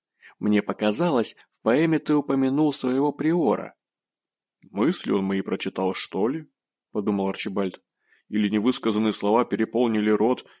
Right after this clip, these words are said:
и отпечатались на щеках?» «Никак нет, сэр Галат. Вы мне как отец. Могу в этом поклясться пятью Баалами». Арчибальд ненавидел отца и, когда получил письмо о том, что тот скончался,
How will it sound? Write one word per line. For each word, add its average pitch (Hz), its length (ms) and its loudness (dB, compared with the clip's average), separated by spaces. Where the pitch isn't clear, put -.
и 113 80 -8
отпечатались 110 680 0
на 101 80 -4
щеках?» - 600 -6
«Никак 123 520 0
нет, 135 340 -2
сэр 101 220 -4
Галат. 98 460 -2
Вы 117 280 2
мне 135 360 0
как 104 240 0
отец. - 600 -4
Могу 101 220 0
в 98 80 2
этом 104 200 2
поклясться 117 540 0
пятью 110 360 -4
Баалами». 113 720 0
Арчибальд 127 640 -2
ненавидел 131 640 0
отца 143 400 -4
и, 120 80 -10
когда 120 260 2
получил 120 360 0
письмо 113 420 -2
о 101 60 0
том, 110 220 0
что - 140 -16
тот 104 160 -2
скончался, 147 640 -4